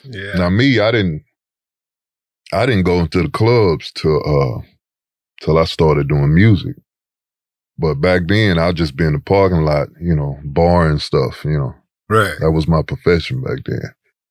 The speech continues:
Speaker 1: Man, you had a very interesting life.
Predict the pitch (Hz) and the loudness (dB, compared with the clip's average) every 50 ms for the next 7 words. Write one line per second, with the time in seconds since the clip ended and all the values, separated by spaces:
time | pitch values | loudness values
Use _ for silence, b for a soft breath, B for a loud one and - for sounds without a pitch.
0 | _ _ _ _ _ _ _ _ 104 107 107 107 123 175 180 156 113 120 113 107 | _ _ _ _ _ _ _ _ -4 -2 -2 0 0 2 2 2 2 2 0 0
1 | 101 95 87 78 85 80 73 82 85 87 85 90 113 120 120 107 101 87 73 69 | -2 -6 -8 -10 -12 -14 -14 -16 -18 -18 -4 0 2 2 2 2 0 -2 -6 -12
2 | 69 - _ _ _ _ _ _ _ _ 113 139 139 123 110 - - 92 - - | -16 -18 _ _ _ _ _ _ _ _ 0 0 2 0 -2 -4 -10 -10 -12 -14
3 | - - 92 80 76 78 71 - 85 92 95 143 139 104 98 - - - - - | -14 -14 -18 -18 -18 -20 -18 -16 -10 -6 -4 -4 -4 -4 -6 -10 -12 -14 -16 -20
4 | - - | -20 -20